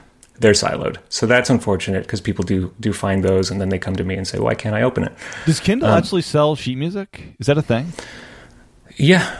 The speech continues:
Speaker 2: Okay.
Speaker 1: Yeah, I think they do.
Speaker 2: Interesting.
Speaker 1: Um, they have
Speaker 2: Yeah.
Speaker 1: a couple that I've seen.
Speaker 2: Yeah.
Speaker 1: Um, so when it's, like I said, when it, when Fourscore started, there were the, the scores that were included. There was the public domain stuff. Um, at some point, that became unnecessary. So I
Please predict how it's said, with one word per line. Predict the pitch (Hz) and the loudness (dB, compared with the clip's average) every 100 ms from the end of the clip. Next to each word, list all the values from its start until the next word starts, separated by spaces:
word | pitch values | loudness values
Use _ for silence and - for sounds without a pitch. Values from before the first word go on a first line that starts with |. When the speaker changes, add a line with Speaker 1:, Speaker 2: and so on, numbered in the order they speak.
| - | 0
Speaker 2:
Okay. | 160 233 - _ | 2 2 -2 _
Speaker 1:
Yeah, | 120 135 | 2 2
I | |
think | 110 127 | 2 2
they | 117 | 2
do. | 107 120 | 4 2
Speaker 2:
Interesting. | 101 135 107 | 2 -4 -2
Speaker 1:
Um, | 101 98 101 | 0 0 0
they | 98 | -2
have | 92 87 - _ | -4 -8 -18 _
Speaker 2:
Yeah. | 98 | -8
Speaker 1:
a | |
couple | 90 107 - - - 98 | -2 -2 -2 -4 -6 -6
that | 92 92 | -2 0
I've | 95 | 0
seen. | - 98 95 - _ - | 0 0 0 -6 _ -2
Speaker 2:
Yeah. | 110 | 2
Speaker 1:
Um, | 104 101 98 - _ - | 2 2 -2 -10 _ -6
so | - 131 | 4 4
when | 127 131 | 6 4
it's, | - - - | 2 -4 -4
like | 123 | -2
I | 123 | 2
said, | 156 131 | 2 4
when | 110 | 4
it, | 104 - _ _ _ _ _ 104 95 85 | 2 -6 _ _ _ _ _ -20 -20 -2
when | 113 117 | 0 4
Fourscore | 139 - 110 | 4 4 2
started, | 110 98 98 | 2 2 2
there | 95 | 2
were | 95 | 2
the, | 92 90 87 | 2 0 -2
the | - | -4
scores | - 104 90 | -2 0 0
that | - | -2
were | 92 | -4
included. | - - 85 - | -4 -4 -4 -4
There | - | -4
was | 101 | -4
the | 87 | -4
public | 98 95 90 | -4 -2 -2
domain | 95 92 | 0 0
stuff. | - - - - - - | 0 -2 -2 -6 -16 -10
Um, | 95 90 90 - - | -6 -4 -6 -8 -4
at | 104 - | -2 2
some | 151 127 | 4 4
point, | 123 104 87 | 4 2 2
that | 95 - | 0 -2
became | 90 - 92 92 | -8 -6 -4 -4
unnecessary. | - 95 95 95 98 - - 95 92 | -2 -2 0 -2 -2 -4 -4 -4 -6
So | - 95 95 | -4 -4 -2
I | 92 | -2